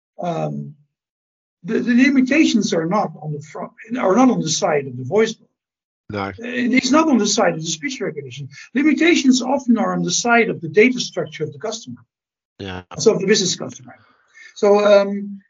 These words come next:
Speaker 1: the business customer has a certain infrastructure and they have their processes. Uh,
Speaker 2: Yeah.
Speaker 1: but it strikes me, uh, each and every time again, not, not that long ago, I had a, a phone call with a potential customer who is, um,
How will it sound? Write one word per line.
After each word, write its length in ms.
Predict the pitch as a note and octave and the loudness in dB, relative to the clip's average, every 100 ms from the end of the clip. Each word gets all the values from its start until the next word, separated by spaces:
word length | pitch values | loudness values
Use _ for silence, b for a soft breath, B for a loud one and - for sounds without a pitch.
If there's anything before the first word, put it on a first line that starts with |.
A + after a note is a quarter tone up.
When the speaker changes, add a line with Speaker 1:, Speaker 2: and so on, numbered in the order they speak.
| _ | _
Speaker 1:
the 60 | F#3 | -4
business 260 | A#3 - - | -2 0 0
customer 320 | B3+ B3+ G#3 | 0 2 0
has 100 | F#3+ | 0
a 60 | |
certain 440 | - G#3+ F#3 D#3 - | -2 0 -2 -4 -8
infrastructure 720 | G3 G#3+ A3+ - A#3 A#3 B3 | -8 -6 -8 -4 -6 -6 -6
and 200 | B3 G#3 | -4 -4
they 140 | E3 D#3 | -4 -2
have 160 | E3 | -4
their 140 | D3+ C3 | -4 -8
processes. 800 | B2+ E3 F#3 G#3+ G#3 C4 B3+ - _ _ _ - | -2 -2 0 -6 -8 -8 -10 -14 _ _ _ -2
Uh, 60 | G#3 | 2
Speaker 2:
Yeah. 200 | G#3 G3 - _ | 4 2 -10 _
Speaker 1:
but 140 | C4+ | -8
it 40 | C4+ | -8
strikes 360 | - D#4 D#4+ A#3 | -6 -2 0 4
me, 120 | B3 | 4
uh, 140 | C4 - - - | 4 -4 -8 -4
each 200 | C4 B3+ | 0 4
and 80 | C4 | 4
every 160 | A#3+ A#3 | 4 2
time 200 | A3 G#3 | 0 0
again, 300 | G3+ A3+ D#3 G#3 | 0 -2 -4 -2
not, 240 | B3+ D4 | -2 0
not 160 | D#4 E4 | -4 -4
that 180 | C4+ B3 | -4 -2
long 260 | G3 F3 | 0 0
ago, 300 | D#3+ E3+ - - | 0 0 0 0
I 80 | D3+ | -2
had 140 | D#3+ | 0
a, 160 | D3+ - _ _ F3+ | 0 -2 _ _ -10
a 60 | |
phone 260 | D#3+ G3 G3 | -2 0 0
call 220 | F#3 D3+ | -2 -2
with 180 | C#3 D3 | -2 -6
a 100 | C3 | -8
potential 440 | C3 - E3+ D3+ - | -8 -10 -8 -8 -10
customer 480 | D#3+ D#3 D3+ C#3+ - _ _ _ | -12 -12 -14 -18 -20 _ _ _
who 80 | F3 | -2
is, 260 | E3+ D#3+ F#3+ | -2 0 0
um, 460 | E3 D#3 D#3 - | 0 0 -2 -8